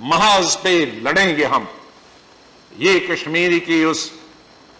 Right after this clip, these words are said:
कश्मीरियों का नारा था और बढ़ रहे थे। हमारे बहुत साथी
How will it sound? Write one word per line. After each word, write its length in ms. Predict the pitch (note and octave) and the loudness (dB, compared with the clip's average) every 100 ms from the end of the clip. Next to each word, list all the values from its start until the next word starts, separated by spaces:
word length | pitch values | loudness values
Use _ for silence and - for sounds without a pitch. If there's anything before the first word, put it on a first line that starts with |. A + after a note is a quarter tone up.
| - | -10
कश्मीरियों 540 | D#3 D#3 E3+ F3 F3 | -8 -2 0 2 0
का 160 | E3 F3 | 0 0
नारा 360 | D3+ D#3+ E3+ D#3+ | 4 4 4 4
था 160 | D#3 | 4
और 140 | D#3 C3+ | 2 2
बढ़ 260 | A#2 F3+ | 0 0
रहे 200 | D#3 D3 | 2 0
थे। 160 | C3 - - - - - - - - - - - - | -2 -8 -18 -20 -20 -20 -20 -20 -20 -20 -20 -18 -6
हमारे 360 | B2 C#3 D#3 | -2 2 2
बहुत 340 | C#3+ C#3 D#3 - | 2 2 2 0
साथी 500 | D3+ D3+ D#3 E3 | 0 0 -4 -8